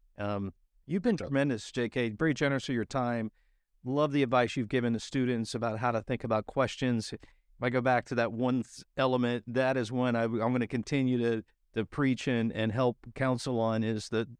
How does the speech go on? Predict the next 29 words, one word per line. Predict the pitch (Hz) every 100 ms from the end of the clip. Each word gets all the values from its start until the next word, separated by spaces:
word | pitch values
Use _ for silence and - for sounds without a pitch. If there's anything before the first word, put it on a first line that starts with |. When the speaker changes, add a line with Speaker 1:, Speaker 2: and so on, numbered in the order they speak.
| _ _ _ -
Speaker 1:
learn | 151 160 165
to | 151
ask | 127 123 -
the | 117
questions | 120 113 - 120 104
in | 110
life, | 107 107 107
and | 131
not | 143 156
just | 156 131
when | 131
you | 123
start, | - 120 110 104
but | 120 104 -
all | 143 139
the | 135
way | 113
through | 107 120
your | 110 104
career. | 113 110 107 104 _ _ _ -
Never | 139 139
stop | 131 - 120 113
asking | 107 101 104
questions, | 98 110 104 - 101 101 - _ _ -
whether | 123 113
it's | 113
a |
store | 104 - 147 139
walk | 131 127 123